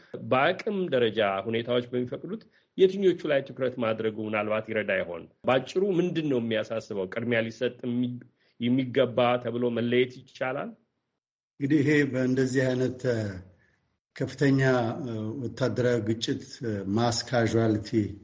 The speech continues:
Speaker 2: በሚኖርበት ጊዜ ዋናው ነገር አንደኛ ቅደም ተከተሉን ለይቶ ማወቅ፣ ሁለተኛ ሁኔታው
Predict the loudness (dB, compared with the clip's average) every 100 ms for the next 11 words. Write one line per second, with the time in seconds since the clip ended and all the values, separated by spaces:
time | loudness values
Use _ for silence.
0 | _ _ -16 -12 -4 2 6 6 6 6
1 | 4 2 0 0 2 6 6 4 0 -14
2 | _ _ _ _ _ _ -2 2 4 4
3 | 4 4 4 4 4 4 2 -10 -20 _
4 | _ _ _ _ _ _ _ _ _ _
5 | _ -8 -4 -2 2 4 4 2 -4 -12
6 | -6 -2 0 0 -4 -6 -6 -2 2 2
7 | 0 -6 -12 -4 -2 -2 0 0 -2 -4
8 | -10 -12 -20 _ _ _ _ _ _ _
9 | _ _ _ _ _ _ _ _ _ _
10 | -2 0 2 4 6 6 6 4 -2 -16
11 | _ _ _ _ _ 0 4 4 4